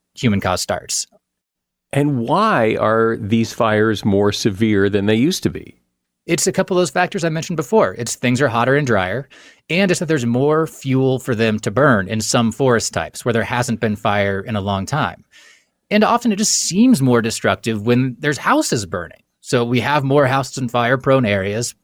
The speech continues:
Speaker 1: and it's affecting human property more than it used to. And we just can't get a hand, like, we were doing so good at this sort of national agenda of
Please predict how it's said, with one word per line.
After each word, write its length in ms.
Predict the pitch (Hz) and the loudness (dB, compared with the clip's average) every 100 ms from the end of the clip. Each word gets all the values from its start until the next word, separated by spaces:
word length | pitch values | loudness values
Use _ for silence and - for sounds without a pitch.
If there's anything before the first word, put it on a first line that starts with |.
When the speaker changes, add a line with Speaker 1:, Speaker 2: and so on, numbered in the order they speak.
| _ | _
Speaker 1:
and 140 | 135 127 | -2 -2
it's 140 | - | -2
affecting 560 | 135 - 147 - 139 117 | -6 -4 -6 -2 -4 -2
human 260 | 135 117 | -2 -2
property 400 | - 175 - 117 | 0 -2 0 -2
more 240 | 101 92 92 | -2 -4 -6
than 140 | 92 | -6
it 100 | 87 | -8
used 300 | 98 95 - | -12 -12 -8
to. 200 | 92 90 - - - _ _ | -6 -8 -12 -20 -20 _ _
And 220 | 151 147 131 _ - | -2 -2 -4 _ -4
we 140 | 175 | -4
just 300 | 135 180 - _ _ | 0 -2 -2 _ _
can't 480 | - 180 175 - 120 | -8 -4 -4 -4 -2
get 180 | 156 | 0
a 60 | 143 | 0
hand, 440 | - - 160 165 | -4 -10 -6 -4
like, 180 | 151 123 | -2 -4
we 300 | 170 143 190 | -6 -4 0
were 160 | 220 202 | 4 2
doing 320 | 147 185 180 | 4 6 6
so 500 | 147 - - 180 175 | 2 -2 0 2 2
good 240 | 143 165 143 | 4 2 2
at 60 | |
this 140 | 120 - | -2 -2
sort 120 | 127 | -2
of 80 | 98 | -2
national 840 | 104 113 127 123 143 135 127 120 | -4 -2 -2 -2 0 4 4 0
agenda 500 | 110 101 117 123 110 | -4 -2 0 2 0
of 220 | 95 92 | -2 -8